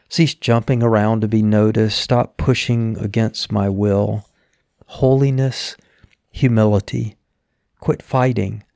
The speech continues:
Cease striving, and know that I am God, and I will be exalted on the earth. Humble yourselves under the mighty hand of God, that he may exalt you in due time. Lord,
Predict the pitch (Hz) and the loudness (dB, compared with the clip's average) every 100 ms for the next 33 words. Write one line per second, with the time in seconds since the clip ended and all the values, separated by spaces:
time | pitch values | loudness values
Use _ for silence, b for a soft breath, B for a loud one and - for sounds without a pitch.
0 | _ _ _ _ _ - - 143 - - | _ _ _ _ _ -10 -4 -2 -2 -8
1 | - 123 117 117 110 117 113 _ _ _ | -4 -2 0 -2 -4 -6 -10 _ _ _
2 | _ _ 123 117 113 113 113 110 107 110 | _ _ 0 2 2 2 2 0 0 0
3 | 107 104 110 107 107 107 110 113 110 107 | 0 -2 -2 0 0 -2 -4 0 0 0
4 | 107 107 104 107 113 107 110 - 104 104 | 0 0 0 -2 0 0 -2 -4 -4 -2
5 | 101 98 104 113 - - _ _ _ _ | -2 -2 -2 -4 -6 -14 _ _ _ _
6 | _ _ _ _ _ _ _ - - 139 | _ _ _ _ _ _ _ -20 -2 0
7 | 143 139 131 127 - 107 98 101 104 127 | 2 2 2 0 0 -2 0 -2 -2 -2
8 | 117 107 107 104 107 107 101 107 107 104 | -2 0 0 2 2 2 0 0 2 2
9 | 101 - 101 101 101 107 - 127 120 110 | 0 -2 -2 -2 -2 -4 -4 -2 2 2
10 | 101 101 - 110 117 113 120 120 - 107 | 2 -2 -2 0 0 -2 -2 -2 -2 -4
11 | 104 104 110 - 95 92 92 98 101 _ | 0 0 0 -2 -4 -4 -4 -6 -8 _
12 | _ _ _ _ _ _ _ _ _ - | _ _ _ _ _ _ _ _ _ -2
13 | 127 127 127 | 2 2 0